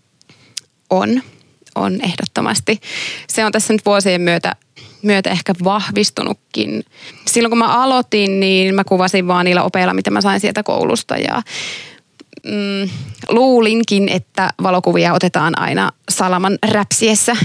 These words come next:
mutta tässä nyt vuosien saatossa ne salamat on multa jäänyt kokonaan pois. Mä kuvaan luonnonvalolla. Et se oikeastaan määrittelee paljon sitä mun tyyliä. Ja mun studio on tosi,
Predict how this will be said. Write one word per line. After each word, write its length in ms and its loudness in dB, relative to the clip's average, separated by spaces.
mutta 520 0
tässä 300 -2
nyt 120 -2
vuosien 340 2
saatossa 480 -2
ne 160 -2
salamat 400 -2
on 140 -2
multa 320 -2
jäänyt 360 -2
kokonaan 360 -2
pois. 260 -2
Mä 100 -4
kuvaan 300 0
luonnonvalolla. 680 2
Et 100 -4
se 240 0
oikeastaan 340 0
määrittelee 600 0
paljon 260 0
sitä 140 -2
mun 160 0
tyyliä. 500 4
Ja 60 2
mun 260 2
studio 500 2
on 360 2
tosi, 580 2